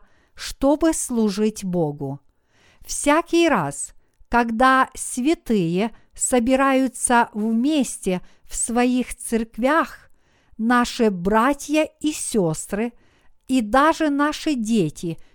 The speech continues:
из воскресной школы, все они прежде всего остального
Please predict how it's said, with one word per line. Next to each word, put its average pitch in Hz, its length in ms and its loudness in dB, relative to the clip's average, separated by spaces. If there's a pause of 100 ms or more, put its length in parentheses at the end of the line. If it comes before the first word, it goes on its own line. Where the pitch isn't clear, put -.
(140)
из 233 280 -2
воскресной 240 880 0
школы, 240 760 0 (400)
все - 460 0
они 247 420 2 (200)
прежде 285 680 2
всего 220 720 0 (140)
остального 214 1200 4